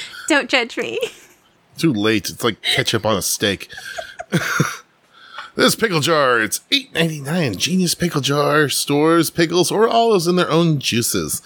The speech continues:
Speaker 2: Simply flip over for instant straining, easy serving.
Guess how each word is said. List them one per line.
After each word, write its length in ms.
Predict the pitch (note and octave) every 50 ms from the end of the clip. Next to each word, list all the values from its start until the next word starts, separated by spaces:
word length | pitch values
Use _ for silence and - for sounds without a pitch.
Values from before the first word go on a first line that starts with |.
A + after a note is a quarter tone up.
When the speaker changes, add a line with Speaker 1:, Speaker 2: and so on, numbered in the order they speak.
| - - - - - - - -
Speaker 2:
Simply 400 | - - - F#2+ F2+ - G2+ G#2
flip 300 | F2 - - C3 D3 D#3
over 160 | F3 F3 E3+
for 160 | C#3 D3+ - -
instant 280 | G3 - - G3+ F#3 D#3+
straining, 680 | - - - - - E3+ F#3 G#3 G#3 G#3 G#3 G#3+ G3+ -
easy 300 | - E3 F3 D#3+ E3 F3
serving. 520 | D#3 - - E3+ E3 E3 D3+ B2+ F#2+ E2